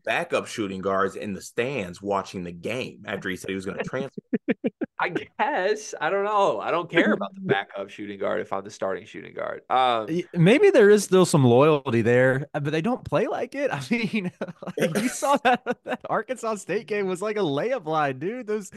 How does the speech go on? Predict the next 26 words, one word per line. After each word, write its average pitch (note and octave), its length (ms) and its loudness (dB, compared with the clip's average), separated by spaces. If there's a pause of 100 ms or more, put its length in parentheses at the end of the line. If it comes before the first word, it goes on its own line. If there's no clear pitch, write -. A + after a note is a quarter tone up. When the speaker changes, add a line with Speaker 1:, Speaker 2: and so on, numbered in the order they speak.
(280)
Speaker 3:
like, G#3 360 -4
Arkansas D4 380 2
State C#4 260 4
has A#3 100 0
won A#3 240 2
three B3 240 -6
games, A3+ 380 -2
and F3 120 -2
they're G#3+ 140 0
just A3 280 -10 (800)
taking G#3 340 -2
it A3+ 80 -2
to G#3 100 -4
the G3 80 2
rim F3+ 280 0
on D3+ 160 0
every E3+ 180 0
possession D3 380 -2
in C#3+ 160 -4
your C#3+ 260 -2
house, C3+ 400 -4
in D#3+ 140 -6
the D#3 100 -2
Yum C#3 380 0
Center. G#2+ 420 -14
You C3+ 160 -14